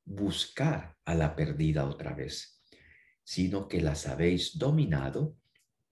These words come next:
con violencia y dureza. Es decir, sin cariño, sin amor por la grey. Y entonces dice ahora el Señor,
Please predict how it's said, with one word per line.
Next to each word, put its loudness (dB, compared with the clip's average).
con 2
violencia 2
y 0
dureza. -6
Es -2
decir, -2
sin -6
cariño, 0
sin -2
amor 2
por 0
la -2
grey. -4
Y 2
entonces 0
dice -2
ahora 4
el -2
Señor, -6